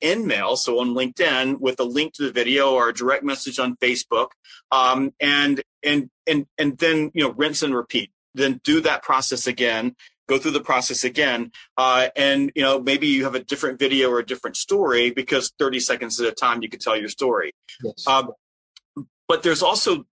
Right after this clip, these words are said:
Speaker 1: there's also video on, on social media that has nothing to do with a direct touch to a prospect. It's creating fami-, familiarity. It's building your personal brand. Uh,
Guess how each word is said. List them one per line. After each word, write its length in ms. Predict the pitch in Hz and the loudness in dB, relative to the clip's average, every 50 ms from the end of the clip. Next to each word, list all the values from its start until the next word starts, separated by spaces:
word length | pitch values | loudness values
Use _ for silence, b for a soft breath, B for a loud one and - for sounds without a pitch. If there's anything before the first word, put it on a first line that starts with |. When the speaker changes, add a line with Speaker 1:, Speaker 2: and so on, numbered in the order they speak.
| _ | _
Speaker 1:
there's 220 | - 143 143 139 160 | -4 -4 -2 0 0
also 340 | 156 185 214 220 - 196 160 | 0 0 0 0 0 0 0
video 420 | 127 156 160 151 147 143 135 131 127 - | 0 0 2 2 4 4 4 2 2 0
on, 440 | 131 127 127 127 123 123 123 120 123 _ _ _ _ _ _ _ - | 0 2 2 2 2 0 -2 -4 -4 _ _ _ _ _ _ _ -4
on 220 | 143 139 135 131 | 0 0 0 0
social 340 | 127 - 170 151 - - 139 | 0 0 0 0 0 0 0
media 300 | 135 143 143 139 135 120 | 0 0 2 2 0 0
that 140 | - 131 127 | 0 0 -2
has 180 | 143 139 - | -2 -4 -4
nothing 320 | - 165 190 202 - 220 185 | -2 -2 -4 -2 -2 -4 -4
to 60 | 160 | -2
do 180 | 135 127 147 143 | -2 0 0 2
with 180 | 135 127 127 - | 2 0 0 -2
a 80 | 131 120 | -6 -6
direct 640 | 107 107 117 117 117 127 135 139 120 - - - _ _ _ _ _ - | -6 -6 -6 -2 0 2 2 0 0 -4 -10 -16 _ _ _ _ _ -8
touch 300 | - - 165 135 - - | -2 -2 -2 -2 -2 -6
to 160 | - - 135 | -4 -2 -2
a 80 | 113 - | -2 -2
prospect. 720 | - - 151 151 160 160 - - 123 101 101 101 - - B B B B - | -2 -2 0 0 0 0 -2 -2 -2 -2 -2 -2 -6 -14 B B B B -6
It's 160 | 143 143 - | -4 -4 -4
creating 400 | - - 160 156 143 143 135 127 | -4 0 0 0 0 0 -2 -2
fami-, 360 | - 131 120 120 117 117 - - | -4 -4 -2 -2 -4 -4 -6 -4
familiarity. 680 | - 135 131 127 120 113 120 135 143 156 156 151 147 147 | -4 -2 0 0 2 2 2 2 2 2 2 2 0 0
It's 220 | - 113 101 - | 0 -4 -8 -8
building 360 | - - 139 139 139 139 135 | -4 -2 -2 0 0 0 0
your 100 | 120 117 | 0 -2
personal 400 | 113 - 135 127 117 - 120 113 | -2 -2 -4 -2 -2 -2 -4 -4
brand. 500 | 104 101 123 131 131 135 131 131 131 123 - B B B B B B - | -4 -2 0 0 0 0 0 -2 -4 -6 -8 B B B B B B 0
Uh, 240 | 113 113 117 120 | 0 0 0 -2